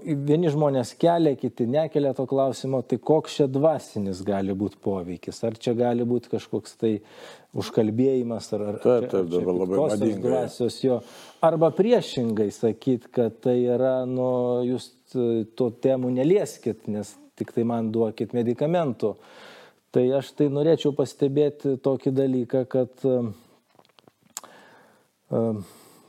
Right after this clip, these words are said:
Speaker 1: taip, tikrai medicina, nu, jinai negali visko paaiškinti, sakykim, negali tokių reiškinių paaiškint vien tik tai, e, tam tikrų medžiagų trūkumų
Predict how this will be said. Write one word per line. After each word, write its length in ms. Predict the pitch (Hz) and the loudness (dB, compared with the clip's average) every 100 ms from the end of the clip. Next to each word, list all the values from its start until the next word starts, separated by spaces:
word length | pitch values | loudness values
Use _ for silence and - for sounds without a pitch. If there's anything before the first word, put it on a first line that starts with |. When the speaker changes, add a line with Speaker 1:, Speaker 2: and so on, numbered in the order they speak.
| 107 107 110 113 _ _ _ _ _ _ | -20 -18 -20 -20 _ _ _ _ _ _
Speaker 1:
taip, 280 | - 208 139 | 2 2 2
tikrai 320 | 143 135 170 147 | -2 2 4 4
medicina, 720 | 143 139 135 - 127 117 117 | 2 0 -2 -2 -2 0 -2
nu, 160 | 117 | -2
jinai 160 | 120 123 | -2 0
negali 460 | 135 180 208 143 120 | 0 2 2 0 0
visko 360 | 110 - 110 | -4 -2 -2
paaiškinti, 800 | - 110 104 - - 98 87 90 | 0 -2 -2 -8 -10 -10 -6 -8
sakykim, 520 | - 95 - 95 113 | -4 -6 -4 -4 -2
negali 400 | 120 131 160 160 | 0 2 2 2
tokių 380 | 147 143 - 156 | 0 0 2 4
reiškinių 420 | 147 - 139 160 | 2 0 -2 -2
paaiškint 560 | 147 139 143 - 135 120 | 0 0 0 -4 -8 -2
vien 240 | 135 139 | -2 -2
tik 200 | 123 120 | -4 -6
tai, 220 | - 127 123 | -2 0 0
e, 1000 | 107 _ _ _ _ _ _ - 107 107 104 104 113 120 131 - _ _ _ _ - | -4 _ _ _ _ _ _ -8 -2 -2 -2 -4 -6 -8 -8 -14 _ _ _ _ -2
tam 220 | 131 131 | 0 0
tikrų 400 | 117 120 135 139 | -2 -2 0 0
medžiagų 580 | 135 123 104 113 110 127 107 - | 0 -2 0 0 0 -2 -2 -2
trūkumų 600 | 123 117 - 95 95 | 0 0 -2 -8 -8